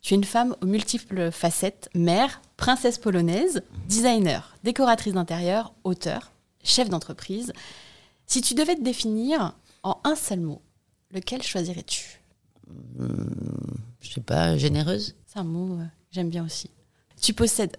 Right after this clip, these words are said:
Speaker 1: ta propre couleur. Le bleu Sarah qu'on voit donc, euh, dans ton bureau actuellement. Peux-tu me dire d'où il vient ?
Speaker 2: Euh, en fait, il est, il s'est un peu imposé à moi. Au départ, il était, euh,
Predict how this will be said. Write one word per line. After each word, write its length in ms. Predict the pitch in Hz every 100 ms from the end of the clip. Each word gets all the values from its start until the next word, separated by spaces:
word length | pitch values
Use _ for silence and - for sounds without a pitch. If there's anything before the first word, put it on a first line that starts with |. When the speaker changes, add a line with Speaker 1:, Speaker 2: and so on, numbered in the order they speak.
| -
Speaker 1:
ta 100 | -
propre 420 | - - 190 - -
couleur. 360 | - 113 - _ _ _ -
Le 120 | 180
bleu 180 | 170 196
Sarah 280 | 190 175 214
qu'on 120 | 180
voit 240 | 160 170
donc, 300 | 160 160 160 - 143
euh, 200 | 147 143
dans 120 | 170
ton 120 | 165
bureau 200 | 165 170
actuellement. 500 | 160 - 156 160 - - _ _ _ - -
Peux-tu 280 | 262 254 339 339 202
me 160 | 202
dire 260 | 196 277 226
d'où 200 | 185 277
il 140 | 214
vient ? 280 | 170 160 151 - _ _ _ _ _ _ _ 156
Speaker 2:
Euh, 220 | 139 135
en 40 | 127
fait, 220 | 180 -
il 180 | 135 123
est, 300 | 120 117 113 113 113 104 -
il 100 | 113
s'est 140 | -
un 60 | 139
peu 160 | - 160
imposé 540 | 151 139 143 131 143
à 80 | 127
moi. 180 | 117 110
Au 60 | 110
départ, 300 | 117 139 143
il 160 | 117
était, 340 | 110 - 117 107
euh, 200 | 101